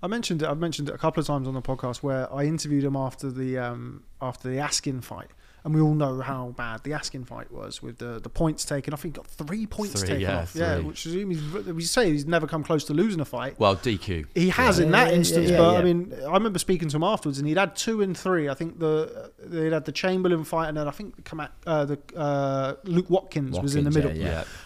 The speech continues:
Speaker 2: Yeah.
Speaker 1: Um, and I remember speaking to him afterwards, and I, it's kind of quite publicly, 'cause he was on a Joshua undercard, and when Joshua managed him, and he'd said, you know, A J had said, you know, "This is an entertainment business," and basically what he's saying is like, "Mate, you know, the crowd were great
Speaker 2: Mm.
Speaker 1: until," <laughs> and then I went and boxed, uh,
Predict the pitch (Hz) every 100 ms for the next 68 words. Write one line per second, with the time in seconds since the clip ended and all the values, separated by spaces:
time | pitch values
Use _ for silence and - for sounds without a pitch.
0 | - 175 165 160 160 165 - 180 233 214
1 | - 180 156 160 196 202 160 147 147 151
2 | 151 160 151 - 151 - 190 - - 165
3 | 165 - 151 160 151 139 160 147 143 139
4 | 147 - 143 139 165 147 151 147 143 139
5 | 139 131 151 - 139 143 170 160 - 135
6 | - 139 - 156 143 - - - - -
7 | 151 127 143 160 151 156 143 - 143 143
8 | 139 143 - 147 156 156 156 - 220 208
9 | 196 190 190 175 185 185 - 160 147 147
10 | 165 160 143 147 147 - 156 127 123 123
11 | 147 139 131 131 120 127 165 131 120 160
12 | 156 139 - 143 143 196 196 - - 175
13 | 185 165 165 160 156 165 - 196 160